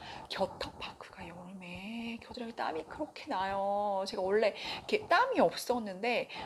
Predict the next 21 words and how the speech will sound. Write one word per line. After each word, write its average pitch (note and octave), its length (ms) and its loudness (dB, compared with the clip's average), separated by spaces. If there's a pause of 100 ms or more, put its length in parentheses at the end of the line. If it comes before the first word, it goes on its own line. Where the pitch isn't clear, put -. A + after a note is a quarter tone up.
운동을 C4+ 580 4
시작하면서 G#3 920 2
이 E3+ 260 -6
겨드랑이 B3+ 720 2
땀샘이 G3+ 1120 0
열린 G3+ 420 4
거예요. D3 540 -4
그래서 F#3+ 220 -6
여름만 G#3+ 440 2
되면 F#3 240 -6
너무 F3 300 -2
괴롭거든요. F3 640 -10 (500)
제가 G3 200 0
요즘에 F3 280 -4
쓰고 D4+ 280 -6
있는 D#4 180 -4
방법 D#3+ 400 -8
중에 F#3+ 160 -6
하나가 B3 540 -2 (380)
페퍼민트 F4+ 720 4
터치. - 440 -4